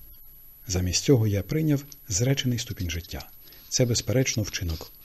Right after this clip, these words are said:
божевільного». Жодна мати не ображається на божевільного сина. Знаючи це, моя мати не ображається на мене. Я був дуже неправий, коли прийняв зречений ступінь життя і пожертвував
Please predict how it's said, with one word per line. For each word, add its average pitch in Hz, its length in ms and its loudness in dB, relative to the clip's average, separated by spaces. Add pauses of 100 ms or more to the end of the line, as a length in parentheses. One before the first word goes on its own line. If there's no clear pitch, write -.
(140)
божевільного». 80 580 -4 (1200)
Жодна 170 240 6
мати 143 460 6
не 104 360 2
ображається 113 720 4
на 90 100 0
божевільного 82 600 -2
сина. 76 360 0 (580)
Знаючи 104 420 0
це, 147 260 4
моя 104 280 2
мати 135 380 0 (100)
не 139 160 8
ображається 98 640 2
на 80 100 -6
мене. 69 260 -10 (540)
Я 131 180 4
був 139 260 6 (360)
дуже 196 300 6
неправий, 143 640 2 (100)
коли 90 220 0
прийняв 113 440 2
зречений 95 460 0
ступінь 87 300 -2
життя 139 400 0
і 107 120 2
пожертвував 123 680 2